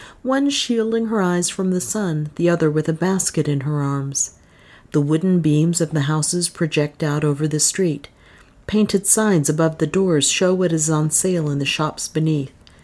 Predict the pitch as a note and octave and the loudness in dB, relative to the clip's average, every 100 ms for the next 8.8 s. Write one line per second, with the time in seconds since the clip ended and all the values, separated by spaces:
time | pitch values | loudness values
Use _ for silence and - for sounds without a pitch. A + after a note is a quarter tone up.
0 | - - - - - A#3 G#3 C#3 C3+ - | -20 -20 -14 -4 0 2 4 4 2 0
1 | B3 A3 - - E3 E3 F3+ F3+ E3+ D#3+ | 0 0 0 -6 0 2 2 2 2 2
2 | E3 - E3 - - F#3+ D#3+ - - F3+ | 2 0 -2 -4 -2 -2 -2 -4 -4 2
3 | F#3+ G3+ G3 - G3+ F#3+ D#3 - - D3 | 2 4 0 0 0 2 0 0 0 0
4 | C#3 C3+ - - - - D3+ E3+ F#3 A#3 | -2 -4 -8 -12 -18 -8 0 2 4 2
5 | A#3 D3+ - D#3 G3+ G3+ F#3+ F#3 F#3 D#3+ | 2 0 0 2 2 4 2 2 0 2
6 | D#3 - D#3+ D#3+ C3+ C3+ - - - - | 2 2 2 2 0 -6 -14 -20 -20 -20
7 | - - G#3+ G3+ A3+ A3 A3 A3 G#3+ F#3+ | -20 -4 -2 2 2 2 2 0 2 2
8 | F3 - F#3 E3+ E3+ D3 - - | 2 2 0 0 0 -2 -6 -8